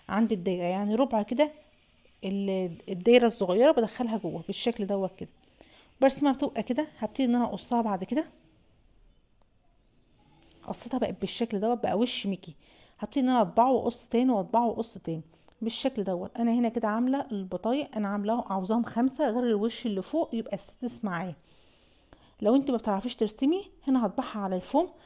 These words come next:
لو انت ما بتعرفيش ترسمي، شفيها من على اي تيشيرت عندك، او من على اي ملاية سرير، او نزلها من على الكمبيوتر، واخديها من على الكمبيو-، من على، من على، او شفيها من على الكمبيوتر، او نزلها على الموبايل، وروحي اطبعيها على الكمبيوتر في اي مكتبة، هتطلع لك ورقة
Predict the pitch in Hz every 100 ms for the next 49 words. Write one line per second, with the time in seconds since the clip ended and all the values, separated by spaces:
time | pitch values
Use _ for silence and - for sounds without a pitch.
0 | - - - 190 269 - 220 214 247 -
1 | 233 - 294 330 269 - - 277 262 214
2 | 196 208 202 233 220 - 240 233 196 202
3 | 247 262 262 220 226 214 190 185 185 185
4 | 185 185 180 240 233 202 190 180 170 180
5 | 185 208 220 - 170 202 233 226 - -
6 | - 240 233 214 208 233 220 190 185 -
7 | 185 180 220 247 269 190 214 214 208 196
8 | 180 - 190 175 180 - 208 180 180 180
9 | 185 - 185 165 214 196 - 233 - -
10 | 233 208 180 - 190 180 208 269 320 -
11 | - - - - - 233 202 226 247 226
12 | 196 208 294 254 262 226 175 196 262 269
13 | 214 185 - 190 226 285 - 214 247 240
14 | 233 - 302 294 254 233 226 202 226 262